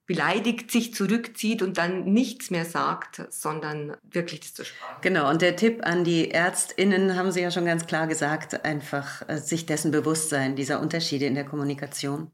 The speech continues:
Speaker 1: Ja, genau, genau.
Speaker 2: Mhm.
Speaker 1: Genau, da gibt's nämlich noch eine Studie drüber, dass Chirurginnen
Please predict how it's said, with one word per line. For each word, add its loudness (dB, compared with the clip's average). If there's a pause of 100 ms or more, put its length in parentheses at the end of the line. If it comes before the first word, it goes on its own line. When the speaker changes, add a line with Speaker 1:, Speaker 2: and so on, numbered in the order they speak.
(140)
Speaker 1:
Ja, 2
genau, -8 (320)
genau. -6
Speaker 2:
Mhm. -10 (320)
Speaker 1:
Genau, -2
da -4
gibt's -4
nämlich 2
noch 2
eine 0
Studie -2
drüber, -2 (580)
dass -2
Chirurginnen 0